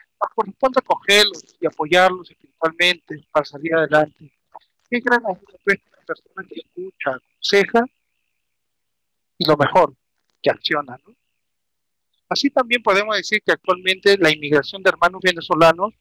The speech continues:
en su mayoría, ha despertado un mal sentimiento nacionalista, a veces actitudes negativas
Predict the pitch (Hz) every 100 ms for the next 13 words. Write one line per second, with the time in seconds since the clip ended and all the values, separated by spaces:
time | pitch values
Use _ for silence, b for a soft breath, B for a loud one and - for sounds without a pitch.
0 | _ _ _ _ _ - _ - - -
1 | 143 147 170 196 190 - 190 196 - -
2 | 180 170 180 170 170 185 - 156 165 185
3 | 170 - 147 131 151 175 - - - -
4 | - - _ _ - - _ _ _ _
5 | 156 156 170 170 156 135 - 160 160 160
6 | 135 - 165 156 151